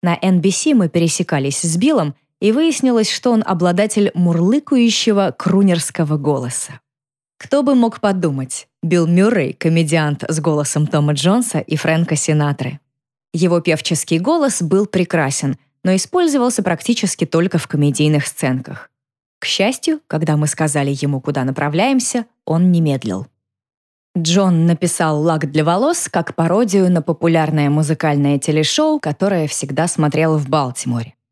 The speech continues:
В тысяча девятьсот шестьдесят втором году, когда происходит действие фильма, сегрегация всё ещё процветала. Балтимор находился на границе между севером и югом. Во время гражданской войны он примкнул к югу,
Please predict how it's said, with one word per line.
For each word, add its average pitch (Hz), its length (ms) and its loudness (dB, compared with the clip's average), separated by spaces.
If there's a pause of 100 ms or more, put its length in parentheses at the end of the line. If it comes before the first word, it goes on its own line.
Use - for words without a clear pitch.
(240)
В - 80 -18
тысяча 185 400 0
девятьсот 170 480 0
шестьдесят 156 560 -2
втором 151 400 -2
году, 160 340 0 (200)
когда 143 300 -2
происходит 143 640 -2
действие 139 480 0
фильма, 170 400 0 (360)
сегрегация 254 680 2
всё 208 240 2
ещё 190 200 2
процветала. 143 720 -2 (380)
Балтимор 180 520 2
находился 156 580 0
на 151 80 2
границе 156 460 0
между 143 260 -2
севером 208 560 0 (120)
и 165 60 -4
югом. 135 460 -4 (540)
Во 165 120 0
время 156 280 0
гражданской 147 680 0
войны 151 400 0
он 143 200 -2
примкнул 143 520 -2
к - 80 -18
югу, 254 380 -2